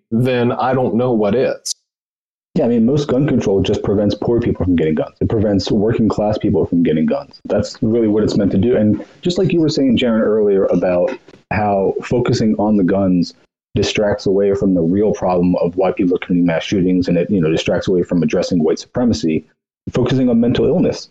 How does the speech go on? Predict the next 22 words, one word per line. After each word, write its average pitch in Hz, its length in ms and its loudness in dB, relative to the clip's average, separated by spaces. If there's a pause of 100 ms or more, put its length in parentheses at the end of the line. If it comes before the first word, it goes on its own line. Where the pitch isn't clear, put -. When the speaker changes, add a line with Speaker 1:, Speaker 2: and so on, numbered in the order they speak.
Speaker 2:
is 101 120 0
another 85 240 0
thing. - 300 -4
And 107 180 2
the 110 80 0
conversation 139 600 0
has 98 160 0
Speaker 1:
True. 104 80 0
Speaker 2:
shifted 127 280 0
in 101 120 2
the 98 60 0
re-, 107 220 0
in 110 220 2
the 107 100 -2
recent 107 320 0
years 117 320 0
to 101 200 0
focusing 101 420 0
on 101 240 0
mental 98 360 0
illness 110 380 0
because 92 420 -2